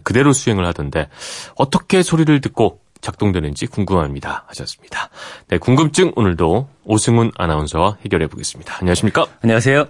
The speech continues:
Speaker 1: 네. 아, 저는 아직 에이아이 스피커를 한 번도 사용해 보지 않았는데
Speaker 2: 네.
Speaker 1: 어떻게 오승훈 아나운서는 사용을 해보셨나요?
Speaker 2: 어, 저는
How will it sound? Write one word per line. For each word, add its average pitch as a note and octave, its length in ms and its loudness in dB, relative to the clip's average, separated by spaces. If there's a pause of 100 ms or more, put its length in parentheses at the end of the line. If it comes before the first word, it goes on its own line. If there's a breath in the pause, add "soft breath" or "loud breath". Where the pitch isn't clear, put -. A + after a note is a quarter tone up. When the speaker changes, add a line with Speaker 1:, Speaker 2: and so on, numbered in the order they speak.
Speaker 1:
네. G2+ 160 0 (800 loud breath)
아, C#3 540 2 (120)
저는 E3+ 300 4
아직 F#3 300 2 (180)
에이아이 C#3+ 460 4
스피커를 C3 600 0
한 C#3+ 80 2
번도 C3 280 2
사용해 B2 280 2
보지 A2 180 0
않았는데 D2+ 480 0
Speaker 2:
네. F2 240 0
Speaker 1:
어떻게 - 180 -4
오승훈 G#2 280 2
아나운서는 G2 480 2 (100)
사용을 A#2 340 -2
해보셨나요? G#2+ 640 -2
Speaker 2:
어, G2+ 240 2
저는 A#2+ 440 2